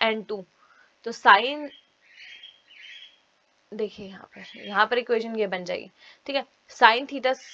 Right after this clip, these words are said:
अ, C यहीं पे रहेगा और एन वन उधर shift हो जाएगा, तो n two divided by n one is equal to sin theta C।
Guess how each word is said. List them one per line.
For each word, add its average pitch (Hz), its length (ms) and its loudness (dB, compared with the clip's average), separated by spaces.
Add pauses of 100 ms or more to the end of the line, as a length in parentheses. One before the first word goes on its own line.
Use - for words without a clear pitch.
(220)
अ, 226 140 -2
C - 160 -10
यहीं 240 340 -4
पे 277 120 2
रहेगा 254 380 4 (400)
और 202 160 -2
एन 254 260 0
वन 240 200 4
उधर 233 140 -2
shift 220 300 -12
हो 196 60 -4
जाएगा, 180 280 -6
तो - 100 -8 (100)
n 254 200 2
two 262 140 -4
divided 214 380 2
by 226 100 0
n 220 280 -4 (120)
one 214 320 0
is 196 80 -6
equal 214 320 -2
to 285 100 -10 (560)
sin 233 420 2
theta 226 340 2 (100)
C। 214 160 -6